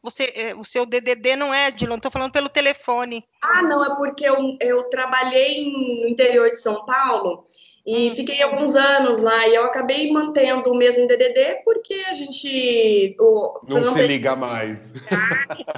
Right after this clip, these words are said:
Speaker 2: Aí foi, foi.
Speaker 1: É, eu falei assim, "Cara, deixa eu confirmar." É porque eu vi que seu estúdio é em Londrina, tudo, né? Falei, "Será que ela não mora em Londrina?"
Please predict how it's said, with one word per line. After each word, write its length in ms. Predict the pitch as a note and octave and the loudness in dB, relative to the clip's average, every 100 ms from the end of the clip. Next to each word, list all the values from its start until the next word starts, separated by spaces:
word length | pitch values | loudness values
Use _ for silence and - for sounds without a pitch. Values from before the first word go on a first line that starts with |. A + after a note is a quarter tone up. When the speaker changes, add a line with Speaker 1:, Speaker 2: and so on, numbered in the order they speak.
| - - C4 - - C4 - C4 - _ - - | -12 -12 -8 -8 -8 -10 -12 -18 -20 _ -14 0
Speaker 2:
Aí 380 | E4 E4+ G#4+ G4+ | 2 2 0 0
foi, 240 | C4 A#4+ - - - | 2 2 0 -10 -6
foi. 160 | - - - - - - - C#4+ | -4 -4 -4 -4 -4 -4 -6 -6
Speaker 1:
É, 260 | C#4+ C#4 C#4+ | -6 -6 -6
eu 80 | E4 | -2
falei 180 | D4 | 0
assim, 200 | F#4+ F#4+ | 0 -4
"Cara, 160 | - A#4 | -10 -10
deixa 200 | F#4 - | -6 -4
eu 40 | |
confirmar." 640 | A#4 G#4 E4+ F#4 C#4+ C4+ D4+ | -2 -2 -2 -4 0 2 2
É 80 | |
porque 160 | F4 G#4+ | 0 -2
eu 100 | G#4+ | -4
vi 160 | F#4 A4+ | -2 -4
que 80 | |
seu 140 | - E4+ | -4 -4
estúdio 320 | - D#4+ C4 | -4 -6 -4
é 40 | |
em 40 | C#4+ | -4
Londrina, 520 | C#4+ C#4 C#4+ C#4+ C4 | -4 -4 -6 -6 -6
tudo, 380 | - F4 A4 D#4+ | -4 -4 -4 -4
né? 180 | D4+ G4+ - - - | -4 -6 -12 -20 -8
Falei, 180 | F#4 G4+ | -4 0
"Será 160 | - | 0
que 60 | D4+ | 2
ela 120 | E4+ | 2
não 140 | D4 C4 | 0 -2
mora 320 | D4+ E4+ D4+ | -2 -2 -2
em 40 | |
Londrina?" 540 | B3+ A#3+ D#4 E4+ C4+ | -6 -6 -6 -6 -6